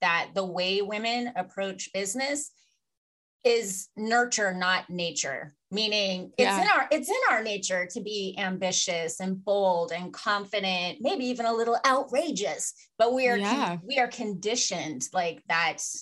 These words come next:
Speaker 1: Maybe nurture is a deceptive word in this context, but the way we are raised and the society with which we find ourselves in are largely what dictate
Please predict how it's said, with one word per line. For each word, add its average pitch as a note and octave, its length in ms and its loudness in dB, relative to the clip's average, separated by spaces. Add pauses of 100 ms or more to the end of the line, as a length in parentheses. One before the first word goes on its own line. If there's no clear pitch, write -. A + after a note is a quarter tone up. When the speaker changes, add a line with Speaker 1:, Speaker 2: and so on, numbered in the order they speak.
Speaker 1:
Maybe G#3+ 260 -2
nurture E3+ 880 -4
is F3 160 -8
a F3+ 60 -6
deceptive F#3+ 580 -2
word F3+ 300 -2
in F3 100 -4
this E3+ 220 -6
context, G#3 840 -4
but F#3 180 0
the G#3+ 100 0
way A#3+ 260 2
we A#3+ 180 -2
are F3 160 0
raised F3+ 720 -4 (580)
and G3 380 -2
the A#3 120 4
society G3 760 0
with F#3 180 -8
which E3+ 220 -8
we F#3 140 -8
find A#3+ 340 -2
ourselves E3 520 -4
in D#3 420 -6
are F3+ 120 2
largely G#3 560 0
what E3+ 220 -6
dictate F3+ 600 -6